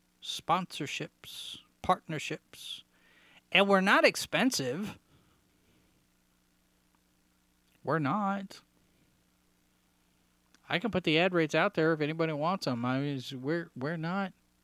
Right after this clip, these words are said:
we're not expensive because we don't have a huge audience. I, I,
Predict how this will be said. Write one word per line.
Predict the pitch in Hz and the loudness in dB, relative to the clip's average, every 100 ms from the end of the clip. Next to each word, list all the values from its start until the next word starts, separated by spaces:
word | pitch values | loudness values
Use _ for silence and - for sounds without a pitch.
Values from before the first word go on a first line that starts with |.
| _ - | _ -8
we're | 127 | -6
not | 147 147 170 | -4 -4 -6
expensive | 117 - - 101 123 - 92 123 | -6 -10 -12 -10 -8 -8 -10 -8
because | 165 - | -10 -2
we | 220 | 2
don't | 214 240 | 4 2
have | 160 180 | 2 0
a | 147 | 0
huge | - 127 123 | -4 -6 -4
audience. | 117 110 95 104 - | -4 -4 -8 -16 -2
I, | 143 156 | -2 0
I, | 139 | -2